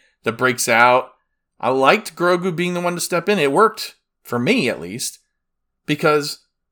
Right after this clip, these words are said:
Grogu works on me. So, you know, <laughs> if it works on me, a viewer, I feel like it should work. His cuteness should work in universe as well.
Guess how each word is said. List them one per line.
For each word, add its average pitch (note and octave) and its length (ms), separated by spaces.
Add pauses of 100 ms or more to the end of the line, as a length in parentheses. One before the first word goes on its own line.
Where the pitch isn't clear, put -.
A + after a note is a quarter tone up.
(480)
Grogu C#3+ 640 (100)
works A#2 360
on F#2+ 160
me. E2+ 300 (720)
So, D3 600 (280)
you D#3 180
know, A#2+ 320 (520)
<laughs> - 560
if C#3 160
it C#3+ 80
works F3 300
on D3+ 260
me, C#3+ 460
a A2+ 100
viewer, A2+ 600 (340)
I B2 200
feel C#3+ 340
like B2 380
it B2 160
should D3+ 320
work. G#2+ 520 (140)
His - 240
cuteness G#2 460
should - 420
work C3 440 (500)
in D3+ 180
universe B2+ 540
as G2+ 160
well. F#2 420